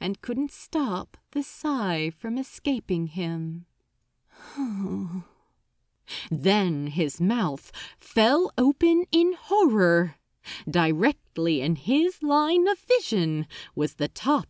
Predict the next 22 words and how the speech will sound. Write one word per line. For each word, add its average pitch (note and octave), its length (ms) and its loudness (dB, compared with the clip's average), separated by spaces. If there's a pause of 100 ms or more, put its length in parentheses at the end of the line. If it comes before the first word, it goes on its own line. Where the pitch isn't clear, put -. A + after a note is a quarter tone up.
(120)
of G3+ 140 -4
the A#3+ 100 0
crow's C4+ 600 2
nest, D#3+ 560 0 (340)
where G#3 140 4
he'd D4 280 4
sensed - 680 -2
the C4 100 2
presence G#3+ 680 0 (200)
of A#3+ 240 -4
two G4 500 4
half-frozen A#3+ 1120 0
young D4+ 440 2
men A3 500 0 (280)
stationed D3 880 0
on D#3+ 240 0
lookout F3+ 720 -2 (320)
as - 100 -2
he'd C4+ 220 4
gone F#3+ 460 0
past G3+ 640 -4
earlier. D#3 760 2